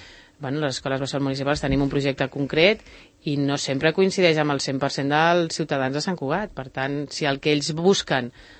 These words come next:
ho troben en, amb, amb les explicacions de les portes obertes, doncs és quan, eh, suposo que acaben fent la preinscripció i,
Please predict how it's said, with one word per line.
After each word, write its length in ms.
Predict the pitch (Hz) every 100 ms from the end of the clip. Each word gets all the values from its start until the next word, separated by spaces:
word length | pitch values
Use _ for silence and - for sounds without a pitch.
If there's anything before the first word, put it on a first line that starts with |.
| -
ho 160 | - 151
troben 420 | - 180 180 170
en, 100 | 156
amb, 200 | 143 147
amb 160 | 143 143
les 120 | 139
explicacions 520 | 139 - 147 143 156
de 60 | 156
les 160 | 156 -
portes 320 | 143 151 147
obertes, 360 | 160 165 170
doncs 180 | 170 143
és 180 | 131 -
quan, 340 | - 131 135
eh, 140 | 143 135
suposo 380 | - 143 127 139
que 100 | 139
acaben 280 | 127 123 131
fent 140 | 143
la 120 | 135
preinscripció 800 | 131 135 135 139 - - 143 143
i, 300 | 180 151 131